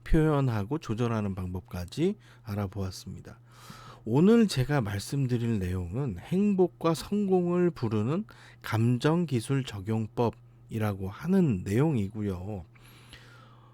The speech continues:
어, 구 장과 십 장, 십일 장의 내용에서 보시다시피 가정,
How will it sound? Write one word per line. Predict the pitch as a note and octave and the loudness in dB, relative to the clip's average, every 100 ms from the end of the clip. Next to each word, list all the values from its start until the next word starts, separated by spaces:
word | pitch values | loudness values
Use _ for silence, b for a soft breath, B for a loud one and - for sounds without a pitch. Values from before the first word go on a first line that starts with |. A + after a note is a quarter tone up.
| B | B
어, | C3 - | -6 -4
구 | D3 | 2
장과 | D3 F#3 F#3 E3+ E3 | 8 8 8 6 6
십 | - F3+ - | 4 -6 2
장, | G3+ F3+ | 4 4
십일 | - F#3+ G#3+ G3+ | 2 0 0 0
장의 | - F#3+ F3 F3 | 0 2 4 2
내용에서 | D3+ B2+ C3 C3 B2 A#2 B2+ | 4 4 4 2 0 0 -4
보시다시피 | - G#2 - A#2 B2+ - E3 - - F#2 G2+ E2+ | -4 -8 -6 -2 -2 -2 -6 -8 -8 -4 -4 -8
가정, | - - G#2+ C#3 D3+ F3 G3 | -12 -8 -4 0 2 2 -2